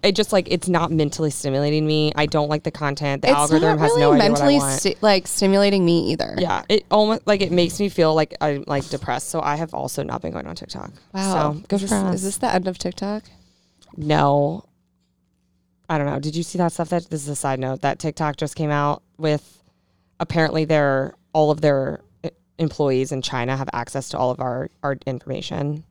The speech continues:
Speaker 2: Really?
Speaker 1: Yeah.
Speaker 2: Like,
Speaker 1: So
Speaker 2: what
Speaker 1: there's
Speaker 2: type of
Speaker 1: been, like,
Speaker 2: information? Like,
Speaker 1: like, our pers-, whatever you put in the app, like,
Speaker 2: Yeah.
Speaker 1: your
Speaker 2: I b-, I mean, I
Speaker 1: name,
Speaker 2: believe,
Speaker 1: birthday,
Speaker 2: I
Speaker 1: phone
Speaker 2: believe
Speaker 1: number.
Speaker 2: that.
Speaker 1: Yeah. So people are, like, livid, but whatever. I'm still gonna use it.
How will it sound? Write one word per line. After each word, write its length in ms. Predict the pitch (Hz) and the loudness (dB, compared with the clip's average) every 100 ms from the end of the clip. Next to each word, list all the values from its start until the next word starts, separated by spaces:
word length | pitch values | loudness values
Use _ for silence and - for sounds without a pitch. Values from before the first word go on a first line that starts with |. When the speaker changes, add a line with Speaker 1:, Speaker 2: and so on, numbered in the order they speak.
| _ _ | _ _
Speaker 2:
Really? 380 | 185 165 170 226 220 | -2 0 0 0 -2
Speaker 1:
Yeah. 300 | - - 180 | -2 0 0
Speaker 2:
Like, 120 | 196 | 0
Speaker 1:
So 80 | 180 | 4
Speaker 2:
what 180 | 180 165 | 4 4
Speaker 1:
there's 220 | 160 - | 2 4
Speaker 2:
type 100 | 180 | 2
of 40 | 156 | 4
Speaker 1:
been, 60 | |
like, 120 | 147 | 4
Speaker 2:
information? 400 | 139 165 - 160 | 2 0 -2 -4
Like, 200 | 147 143 | -4 -2
Speaker 1:
like, 140 | 185 - - - | 0 0 -2 0
our 160 | 170 156 | 2 2
pers-, 300 | - 160 156 | -2 -4 0
whatever 260 | 160 160 | 2 2
you 120 | 147 | 0
put 160 | 139 151 | 0 0
in 80 | 139 | 0
the 120 | 123 | 0
app, 320 | 143 135 135 | 0 0 0
like, 180 | - 139 | 2 4
Speaker 2:
Yeah. 160 | 170 - | 4 2
Speaker 1:
your 460 | 151 143 139 139 - _ _ _ _ _ | 2 2 0 -4 -8 _ _ _ _ _
Speaker 2:
I 100 | - | 0
b-, 60 | 277 | 4
I 120 | 339 | 6
mean, 160 | 320 320 | 6 6
I 60 | 359 | 6
Speaker 1:
name, 80 | 330 | 6
Speaker 2:
believe, 340 | 285 170 196 | 6 6 4
Speaker 1:
birthday, 400 | 165 160 156 156 | 4 6 4 4
Speaker 2:
I 140 | 170 226 | 2 4
Speaker 1:
phone 140 | 220 151 | 4 4
Speaker 2:
believe 80 | 147 | 4
Speaker 1:
number. 160 | 147 | 4
Speaker 2:
that. 400 | 147 147 165 147 156 - - | 4 4 4 2 -2 -8 -4
Speaker 1:
Yeah. 360 | 202 165 127 160 - | 2 4 2 -4 -10
So 380 | - - 185 156 | -8 2 4 4
people 240 | - 165 151 | 2 0 0
are, 100 | 139 | 0
like, 200 | 131 - | -2 -4
livid, 260 | 60 62 | -4 -4
but 140 | - - | -6 -8
whatever. 260 | - 71 - - - - - - - | -6 -8 -10 -20 -20 -20 -20 -10 -4
I'm 120 | 180 | -2
still 140 | 165 | -2
gonna 140 | 147 85 | -4 -4
use 120 | 87 | -8
it. 160 | - | -4